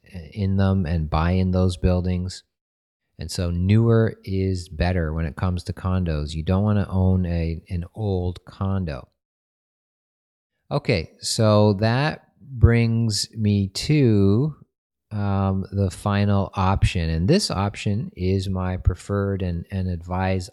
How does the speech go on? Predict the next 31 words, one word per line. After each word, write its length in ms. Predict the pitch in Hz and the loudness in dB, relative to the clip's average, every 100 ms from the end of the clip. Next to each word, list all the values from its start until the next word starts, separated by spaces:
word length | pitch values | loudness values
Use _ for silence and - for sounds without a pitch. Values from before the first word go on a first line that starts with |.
| - | -6
option 540 | 107 - - 85 92 | -4 -4 -6 -8 -8
for 180 | - 85 | -6 -2
people 300 | 101 - 107 | 0 2 2
who 120 | 120 | 0
ask 320 | 85 87 - | -2 -2 -4
me, 220 | 85 110 - _ _ _ _ _ | -6 -6 -8 _ _ _ _ _
"When 380 | 87 92 90 98 | -4 -2 0 0
is 120 | 107 | 0
the 80 | 113 | 0
best 300 | 98 92 - | 2 2 -2
time 260 | 78 78 87 | -4 -4 -4
to 100 | 92 | -4
sell 200 | - 73 | -2 0
your 140 | 98 | -2
condo?" 400 | - 180 190 87 | -2 -2 0 0
So 160 | - 95 | -2 -2
the 160 | 101 | -2
best 300 | 98 151 - | 2 0 0
time 240 | 143 123 107 | -2 0 0
to 60 | |
sell 180 | - 107 | 0 0
your 100 | 98 | 0
condo, 340 | - 98 95 | 0 0 2
in 60 | 85 | 0
my 200 | 87 107 | 2 2
opinion, 540 | 120 - 95 92 92 - | 6 6 6 2 -2 -4
is 160 | 95 90 | -4 -4
approximately 840 | 85 - 104 123 - 117 101 95 | -4 -6 -4 -4 -2 -2 -2 -2
the 160 | 90 85 | -4 -4
seven-year 1120 | - - 95 95 101 95 82 85 85 85 90 | -6 -4 -2 0 0 0 0 2 2 0 -4
mark. 500 | 87 80 76 - _ | -10 -8 -8 -10 _